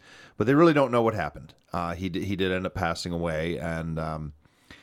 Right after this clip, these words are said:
so, uh, Jen, uh, he, he's survived by Jen, and then all of his children, uh, Jack and Destiny, and, uh, I, I, I can't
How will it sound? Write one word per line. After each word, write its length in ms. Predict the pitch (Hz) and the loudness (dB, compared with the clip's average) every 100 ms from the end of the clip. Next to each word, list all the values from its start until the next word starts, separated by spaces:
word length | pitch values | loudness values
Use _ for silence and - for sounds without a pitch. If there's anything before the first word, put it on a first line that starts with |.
| - | -8
so, 380 | - 104 95 90 | 2 2 4 2
uh, 160 | 82 | 0
Jen, 600 | 82 85 123 120 117 117 - - - - - | -2 0 2 2 0 -4 -10 -20 -20 -20 -4
uh, 200 | 87 90 | -2 -2
he, 240 | 95 107 104 | -2 -2 -2
he's 160 | 104 | -4
survived 460 | - 98 98 101 90 | -4 0 0 0 0
by 120 | 92 | -2
Jen, 420 | 80 92 95 98 | 0 0 0 -2
and 200 | - 92 | -4 -4
then 140 | 90 90 | -2 0
all 140 | 92 | 0
of 60 | 90 | 0
his 120 | 87 | -4
children, 640 | - 101 95 87 90 90 | -2 0 2 0 -2 -2
uh, 240 | 87 80 80 | -4 -6 -6
Jack 460 | 98 98 98 98 | -2 0 0 -2
and 140 | 80 78 | -6 -4
Destiny, 640 | 98 98 - 92 92 87 | -2 -2 -6 -6 -4 -4
and, 240 | 80 80 78 | -6 -6 -6
uh, 240 | 78 76 - - - | -6 -8 -12 -20 -8
I, 80 | - | -6
I, 340 | 85 98 82 85 | -4 -4 -4 -6
I 40 | |
can't 240 | - 101 | -4 -4